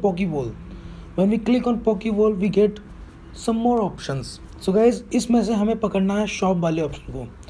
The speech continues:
So guys, shop पे हम click करेंगे। After clicking on shop, तो यहाँ पता चलेगा प्रवीण भैया तो कतई गरीब आदमी है। प्रवीण भैया की जमा राशि है सत्रह रुपया।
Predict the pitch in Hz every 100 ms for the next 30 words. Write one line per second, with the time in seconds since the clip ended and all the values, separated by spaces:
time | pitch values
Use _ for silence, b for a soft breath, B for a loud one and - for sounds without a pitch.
0 | B B B - 226 233 - 233 233 254
1 | 240 233 240 233 240 233 233 269 - B
2 | B B 190 196 - 285 - 233 233 220
3 | 233 233 220 - 160 143 - - B B
4 | B B B - 202 185 233 - 233 -
5 | 175 175 196 196 170 208 180 170 196 190
6 | 165 208 190 190 240 254 247 254 262 -
7 | - - - - - B B B - 214
8 | 240 214 226 202 202 214 202 196 208 190
9 | 196 220 233 233 240